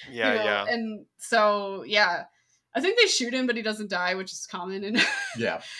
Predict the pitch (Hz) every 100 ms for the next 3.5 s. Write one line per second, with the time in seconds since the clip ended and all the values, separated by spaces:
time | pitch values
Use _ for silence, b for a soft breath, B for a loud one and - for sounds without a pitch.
0 | B 294 302 294 277 339 381 - 262 277
1 | 269 233 220 220 226 202 202 202 190 208
2 | 202 190 - 196 180 123 - - - _
3 | _ 151 170 185 -